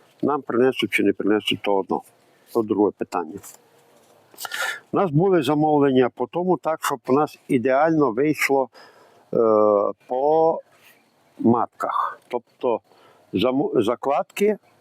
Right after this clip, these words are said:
під замовлення,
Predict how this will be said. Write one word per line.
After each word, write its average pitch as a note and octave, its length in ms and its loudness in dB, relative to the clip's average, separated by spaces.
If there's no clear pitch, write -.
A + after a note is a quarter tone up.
під D#3+ 220 0
замовлення, E3+ 920 2